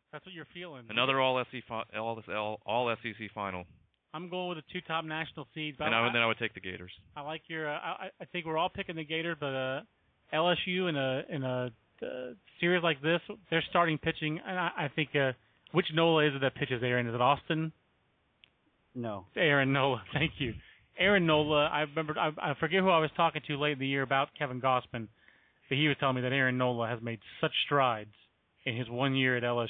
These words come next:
Speaker 1: U, and where in high school he was a fastball changeup guy. He's had the breaking ball, it's much more consistent pitch. You know, I had a guy in, uh, when he was in high school say, "This guy's gonna be Lewis Coleman before it's all said and done," and maybe a little bit better version of Lewis Coleman.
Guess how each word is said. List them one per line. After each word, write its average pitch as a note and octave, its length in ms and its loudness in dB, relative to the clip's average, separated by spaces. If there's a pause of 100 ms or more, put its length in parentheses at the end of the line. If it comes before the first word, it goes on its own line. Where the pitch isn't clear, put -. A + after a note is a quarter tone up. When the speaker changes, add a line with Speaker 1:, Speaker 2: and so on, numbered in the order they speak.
Speaker 1:
U, A2 260 -6 (400)
and A#2+ 120 -2
where A#2+ 140 0
in A#2 60 -2
high C3+ 240 0
school C#3+ 160 2
he C3 100 2
was - 40 -4
a - 160 -4
fastball C3 320 2 (120)
changeup C3+ 220 -2 (100)
guy. B2+ 300 0 (360)
He's - 140 -2
had C#3 120 4
the A#2+ 60 -6
breaking C3+ 380 0
ball, B2+ 320 6
it's - 80 -18 (140)
much D3 240 -2
more C#3+ 140 -2
consistent C3 380 -8
pitch. C3+ 180 0 (600)
You C#3+ 60 -2
know, B2+ 80 -2
I D3 60 4
had D3+ 80 4
a C#3+ 60 0
guy C#3 240 4
in, C#3 120 -4
uh, E3 200 -6
when D3 100 -2
he C#3+ 100 0
was C3 100 -2
in C3 60 -4
high C#3 200 0
school C#3 260 -8
say, C#3+ 80 0
"This C#3 180 -6
guy's C#3 140 0
gonna C3 120 -4
be C3 100 -4
Lewis C3 240 -2 (100)
Coleman D3 240 0
before C#3 200 -4
it's - 100 -4
all C3 200 4
said C3+ 140 -2
and B2+ 100 -6
done," B2+ 300 -2 (600)
and B2+ 120 -2
maybe C#3 200 2
a - 20 4
little C#3 140 0
bit B2+ 160 -2
better C3 180 2
version C3 320 0
of B2 60 -2
Lewis B2 260 -2
Coleman. B2 300 0